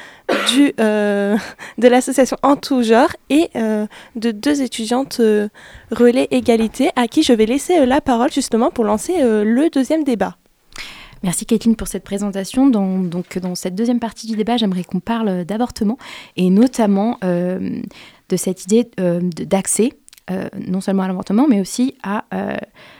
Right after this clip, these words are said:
Speaker 2: la liberté, euh, que cela, euh, pose en jeu.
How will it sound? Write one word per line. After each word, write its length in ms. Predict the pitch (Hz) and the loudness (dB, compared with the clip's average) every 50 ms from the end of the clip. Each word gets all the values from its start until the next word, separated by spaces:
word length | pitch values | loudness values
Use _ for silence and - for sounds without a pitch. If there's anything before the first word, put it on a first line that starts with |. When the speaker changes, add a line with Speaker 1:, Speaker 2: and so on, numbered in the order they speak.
| _ _ - | _ _ -6
Speaker 2:
la 200 | 190 190 185 180 | -4 -2 -2 0
liberté, 580 | 175 202 208 214 220 196 - - 208 214 220 _ _ _ _ _ - | 0 0 2 2 2 2 0 -4 -4 -4 -6 _ _ _ _ _ -8
euh, 240 | 175 175 185 190 - - - 202 208 - _ _ - | -8 -8 -8 -8 -10 -12 -14 -16 -18 -20 _ _ -4
que 120 | - 196 | -2 -2
cela, 440 | 180 - - 202 196 196 196 - - - | 0 0 -2 -2 0 0 -2 -4 -4 -6
euh, 320 | 175 180 185 180 180 180 190 196 185 190 190 185 - - - - _ - | -6 -6 -6 -6 -8 -10 -12 -12 -12 -10 -10 -12 -12 -16 -20 -20 _ 0
pose 240 | 220 208 190 185 - - | 2 2 2 0 0 0
en 120 | 190 190 | 0 0
jeu. 240 | 180 175 220 247 277 | 2 2 2 0 0